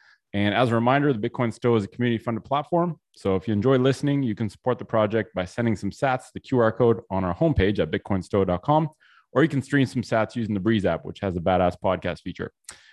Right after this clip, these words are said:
With that said, today I am honored to welcome Justin Rezvani, who has kindly offered his time to be here.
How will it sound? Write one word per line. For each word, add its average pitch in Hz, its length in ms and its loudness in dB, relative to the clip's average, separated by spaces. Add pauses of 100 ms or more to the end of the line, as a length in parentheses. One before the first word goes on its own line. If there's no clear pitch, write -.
(160)
With 165 200 2
that 165 240 2
said, 110 400 4
today 127 360 4
I 104 140 0
am 117 160 4
honored 104 500 0
to 113 100 -4
welcome 104 480 0 (100)
Justin 120 480 2
Rezvani, 107 1040 0 (280)
who 113 80 0
has 98 320 2
kindly 139 400 2
offered 110 260 2
his 101 120 -4
time 110 340 0
to 107 80 -4
be 120 200 0
here. 160 340 0